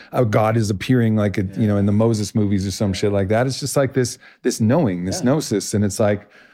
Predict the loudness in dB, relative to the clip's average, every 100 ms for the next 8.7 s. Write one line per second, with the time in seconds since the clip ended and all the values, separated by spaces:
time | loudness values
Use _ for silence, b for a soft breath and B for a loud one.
0 | B _ -12 -10 -10 -10 -8 -8 -2 0
1 | 0 2 2 2 0 -2 0 0 2 0
2 | 0 -2 -6 -2 0 0 -6 _ _ b
3 | b b -2 0 0 -2 -4 -6 -8 -2
4 | -2 0 -2 0 2 0 0 -2 0 0
5 | 0 -2 -2 0 2 0 0 0 2 2
6 | 0 0 -4 -4 0 0 0 0 -2 0
7 | -2 -4 b b b b b -2 0 2
8 | 2 0 -4 -4 -2 -2